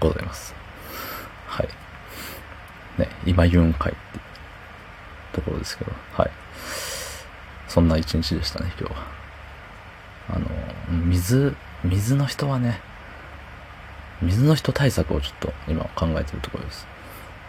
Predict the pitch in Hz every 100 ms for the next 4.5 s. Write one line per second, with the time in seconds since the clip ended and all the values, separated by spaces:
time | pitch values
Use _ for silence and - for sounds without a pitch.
0 | - - 82 80 98 123 123 - 95 -
1 | - - - 78 87 101 110 87 90 92
2 | - 104 - 69 67 - - 67 67 -
3 | - - - - - - - - - -
4 | - - - 87 80